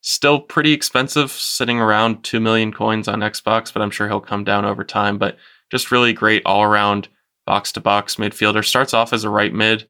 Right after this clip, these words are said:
but I was position changing him into C M next to the birthday Toni Kroos. So good little combination there.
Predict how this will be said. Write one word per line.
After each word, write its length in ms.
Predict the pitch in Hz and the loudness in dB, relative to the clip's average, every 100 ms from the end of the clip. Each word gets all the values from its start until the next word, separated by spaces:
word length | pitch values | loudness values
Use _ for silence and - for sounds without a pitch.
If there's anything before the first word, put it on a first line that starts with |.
| - | -2
but 80 | |
I 80 | 101 | 0
was 240 | 101 101 - | 2 0 -2
position 440 | - 104 98 - | -6 -4 -4 -4
changing 320 | 113 104 104 | -2 -2 0
him 120 | 104 | -2
into 200 | 101 98 | -4 -4
C 240 | 101 - 107 | -4 0 0
M 160 | 104 | 0
next 220 | 104 95 - | -2 -6 -6
to 60 | |
the 120 | 101 | -8
birthday 420 | - 101 101 104 104 | -4 -4 -4 -6 -6
Toni 320 | - 107 104 | -4 -6 -6
Kroos. 300 | - 107 110 | -6 -4 -4
So 320 | - 110 98 _ _ - | -2 -4 -4 _ _ -4
good 80 | |
little 220 | 117 110 107 | 2 2 2
combination 640 | 113 104 104 107 - 107 | 0 0 0 0 0 0
there. 260 | 107 104 | 2 0